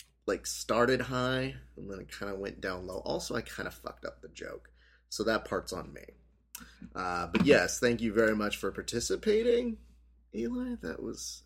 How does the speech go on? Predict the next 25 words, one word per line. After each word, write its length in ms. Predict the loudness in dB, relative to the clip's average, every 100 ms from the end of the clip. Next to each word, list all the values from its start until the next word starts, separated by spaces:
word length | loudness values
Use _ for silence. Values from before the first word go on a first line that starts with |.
| -6
helpful. 500 | -6 -4 -4 -6 -6 -6
I 1160 | -6 -10 -12 -12 -12 -16 -20 -20 _ -20 -18
don't 120 | -16 -14
know 80 |
if 80 | -14
that 160 | -14 -14
was 120 | -12
helpful 320 | -10 -10 -12
as 100 | -14
much 220 | -16 -18 -18
as 80 |
it 140 | -18 -16
was, 420 | -12 -6 -6 -6 -16 _ _ _ _ _ _ _ _ -20 -20 _ -20 _ _ _ _
you 80 | -14
know, 140 | -12 -16 -20 _ -10
something 440 | -6 -6 -4 -6
that 120 | -6
we 100 | -10
got 280 | -10 -10 -10
through 160 | -12 -12
together. 540 | -12 -16 -14 -16 -18 _
Let's 260 | -4 -2 0
see 140 | 0
right 240 | 2 0 -2
here. 420 | 0 2 2 0